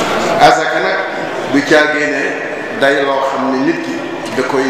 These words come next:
jël ci coobareem, euh, ci mbaaxam wala ci jomba ñaawam di ko jox ña ko soob.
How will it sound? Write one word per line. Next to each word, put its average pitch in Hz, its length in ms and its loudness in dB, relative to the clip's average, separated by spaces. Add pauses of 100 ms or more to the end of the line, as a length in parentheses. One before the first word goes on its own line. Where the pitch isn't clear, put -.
(160)
jël 143 240 2
ci - 160 -4
coobareem, 131 560 2 (1400)
euh, 117 300 4 (320)
ci 147 160 2
mbaaxam 135 560 2 (1300)
wala 120 340 4
ci 147 160 2 (640)
jomba 147 340 6
ñaawam 135 500 -2 (1080)
di 127 120 6
ko 131 140 2
jox 135 220 0 (160)
ña 127 120 0
ko 147 120 -2
soob. 135 260 -2